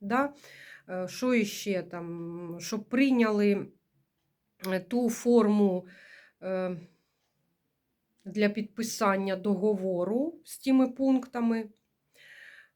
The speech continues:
Е, і про що мені сказали? Дивіться, е, після, скоріш за все, це після, е, поїздки на саміт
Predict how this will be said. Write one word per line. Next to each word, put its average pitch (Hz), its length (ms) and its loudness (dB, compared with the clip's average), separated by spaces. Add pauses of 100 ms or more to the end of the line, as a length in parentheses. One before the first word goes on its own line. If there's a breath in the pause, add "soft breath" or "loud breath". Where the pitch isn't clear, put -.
Е, 190 500 -2 (680)
і 233 260 6
про 233 240 0
що 277 500 0
мені 233 300 4
сказали? 196 720 -4 (160)
Дивіться, 202 600 -6 (880 soft breath)
е, 190 340 -6 (840)
після, 214 840 2 (180)
скоріш 233 440 -4
за 226 180 0
все, 214 360 -4
це - 260 -10
після, 185 760 -2
е, 185 500 -10
поїздки 233 1080 0 (540 loud breath)
на 202 580 2 (160)
саміт 202 920 0